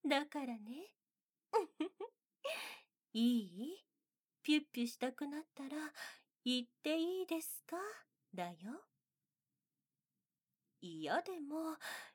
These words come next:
勇者くんに拒否権はないの。<laughs> 勇者くん？勇者くん？勇者くん？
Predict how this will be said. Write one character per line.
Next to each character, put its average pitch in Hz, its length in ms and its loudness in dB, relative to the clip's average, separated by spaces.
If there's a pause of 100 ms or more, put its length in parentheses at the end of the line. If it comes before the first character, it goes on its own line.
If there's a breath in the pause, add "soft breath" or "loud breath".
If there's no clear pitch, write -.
勇 269 260 4
者 320 220 0
く 269 180 0
ん 226 60 2
に 185 120 -4
拒 202 180 0
否 233 140 -4
権 339 260 0
は 208 120 -2
な 220 260 -6
い 339 100 -8
の。 294 280 -4 (520)
<laughs> 320 640 -6 (1600 loud breath)
勇 240 360 4
者 - 280 -8 (120)
く 262 100 -4
ん？ 339 240 -4 (880)
勇 240 320 2
者 381 240 -2 (100)
く 311 140 -8
ん？ 330 40 -4 (1500 loud breath)
勇 269 420 2 (1000)
者 - 540 -8 (420)
く 302 100 -2
ん？ 294 440 -4